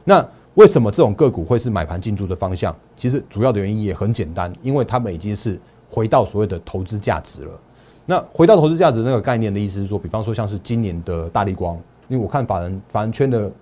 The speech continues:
那个预，呃，预估的目标价来说的话，或者说它的今年的获利来说的话，今年真的很辛苦。哦，那因为今年的E P S大概只有差不多一百三到一百四十块左右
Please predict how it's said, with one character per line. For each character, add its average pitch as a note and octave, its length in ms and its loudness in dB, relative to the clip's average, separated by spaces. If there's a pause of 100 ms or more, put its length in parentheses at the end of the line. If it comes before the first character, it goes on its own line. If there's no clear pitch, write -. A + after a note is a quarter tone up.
那 B2 80 -8
个 G#2+ 160 -4
预， C3+ 160 -8
呃， B2 140 -2
预 E3+ 80 0
估 C3 180 -2
的 B2 80 0
目 B2 100 0
标 A2+ 140 0
价 A2+ 100 -2
来 F#2+ 120 -2
说 G#2 100 -4
的 G2 80 -2
话， G#2 160 0 (260)
或 D#3 100 2
者 B2+ 60 2
说 B2+ 140 0
它 D3 100 -2
的 A2+ 160 2 (140)
今 D#3 140 -2
年 A#2 100 0
的 G#2+ 60 -2
获 A#2+ 120 0
利 A#2 80 2
来 F#2+ 120 -2
说 G#2+ 100 -4
的 G2 60 -2
话， G2+ 140 -2
今 C3 120 -2
年 B2 120 0
真 G#2+ 120 -2
的 F#2+ 60 -2
很 E2 100 -8
辛 F2+ 200 -8
苦。 E2+ 140 -12 (380)
哦， G#2 80 -4
那 C#3 100 -2
因 E3 80 0
为 D#3 60 2
今 D3 160 -2
年 A#2+ 120 -2
的 F#2+ 220 -2
E A#2 80 -4
P A2 180 0
S F#2+ 80 -4
大 G#2 140 -4
概 G#2 100 -2
只 G2 120 -8
有 F#2 60 -4
差 G2+ 60 -4
不 G2 80 -4
多 G#2+ 40 -6
一 A#2 100 -8
百 D#2+ 160 -6
三 G2 300 -4
到 G2 140 -4
一 G#2+ 60 -8
百 F2 160 -6
四 G#2 120 -12
十 - 120 -14
块 F#2 240 -4
左 D#2+ 280 -12
右 F2+ 280 -2